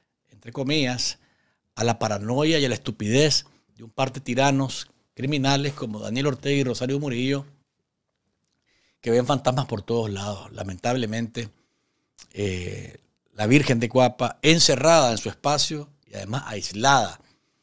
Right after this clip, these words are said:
Solamente los, eh, habitantes de Cuapa pudieron, eh, participar en las actividades y no el peregr-, el peregrinaje, eh, desbordante que año con año llega hasta ese lugar.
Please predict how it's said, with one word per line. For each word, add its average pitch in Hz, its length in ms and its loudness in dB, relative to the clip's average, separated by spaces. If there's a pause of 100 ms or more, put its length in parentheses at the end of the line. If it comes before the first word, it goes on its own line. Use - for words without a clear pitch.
(400)
Solamente 135 1080 2
los, - 500 -14
eh, - 400 -12
habitantes 107 420 -2
de 113 100 0
Cuapa 123 260 0
pudieron, 107 560 2 (720)
eh, 98 120 -12
participar 104 580 -6
en 113 80 -6
las 107 100 -6
actividades 104 580 -6
y 104 60 -8
no 107 100 -4
el 117 100 -6
peregr-, 98 460 -6
el 110 140 -6
peregrinaje, 104 720 0 (760)
eh, 95 600 -6 (200)
desbordante 135 760 2 (280)
que 104 160 -8
año 127 240 0
con 98 180 -8
año 113 360 -4 (240)
llega 110 280 -2
hasta 101 280 -6
ese 98 200 0
lugar. 95 380 -16